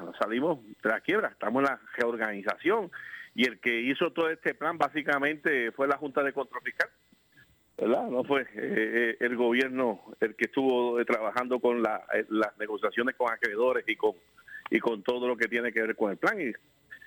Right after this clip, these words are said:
así que, bueno, te digo, muy lamentable que todavía,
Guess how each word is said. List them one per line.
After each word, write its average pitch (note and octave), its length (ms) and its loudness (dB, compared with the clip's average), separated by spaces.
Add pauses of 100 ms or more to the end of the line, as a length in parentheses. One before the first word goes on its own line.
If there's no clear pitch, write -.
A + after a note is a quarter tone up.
(100)
así - 240 0
que, A3+ 360 -2 (1040)
bueno, A#3+ 220 4
te A3 120 2
digo, G3+ 240 -2
muy G#3+ 200 4
lamentable C#3+ 600 0 (540)
que A#2+ 80 0
todavía, C#3+ 560 4